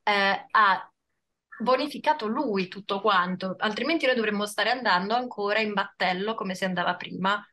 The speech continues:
o in barca, e invece noi camminiamo sull'asciutto grazie a lui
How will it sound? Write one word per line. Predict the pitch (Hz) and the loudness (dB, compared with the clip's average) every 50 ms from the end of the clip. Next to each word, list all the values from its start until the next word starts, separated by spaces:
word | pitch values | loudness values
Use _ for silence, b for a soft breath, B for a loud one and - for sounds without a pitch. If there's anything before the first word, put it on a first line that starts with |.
| _ _ _ | _ _ _
o | - 196 | 0 2
in | 196 208 208 | 2 2 2
barca, | 190 - - - - - - 202 196 208 - - _ _ _ _ | 0 0 -2 -4 -6 -4 -2 -2 -2 -2 -2 -8 _ _ _ _
e | - 208 | -8 -4
invece | 208 214 214 214 226 247 | -2 0 0 0 0 0
noi | 214 208 208 214 208 | 0 2 2 0 0
camminiamo | 220 208 208 214 208 196 196 196 | -2 -2 -2 -2 -2 -2 -2 -4
sull'asciutto | - 269 285 302 311 - - 285 - 254 | -4 -2 -2 -2 -2 -4 -6 -2 -2 -2
grazie | 214 208 202 208 - - 226 220 | 0 0 -2 -2 -2 -2 0 0
a | |
lui | 220 196 190 185 | 0 0 -2 -2